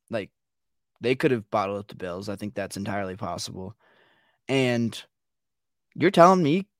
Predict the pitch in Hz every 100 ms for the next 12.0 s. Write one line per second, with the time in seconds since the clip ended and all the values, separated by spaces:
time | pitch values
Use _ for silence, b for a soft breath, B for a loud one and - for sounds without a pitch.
0 | _ _ _ _ _ 123 120 - - _
1 | _ _ _ _ _ _ - 107 80 151
2 | 131 104 - _ _ _ _ 104 104 78
3 | 78 113 131 147 165 151 135 127 127 117
4 | 113 127 117 113 113 110 104 113 127 147
5 | 120 104 101 95 104 95 - _ _ _
6 | _ _ _ _ _ _ _ _ _ 139
7 | 139 110 123 170 170 165 - 139 135 135
8 | 127 123 120 104 - _ 120 127 120 123
9 | 120 113 110 104 113 110 107 101 101 113
10 | 107 98 92 78 - 98 107 107 110 113
11 | 107 110 110 107 104 98 104 110 123 127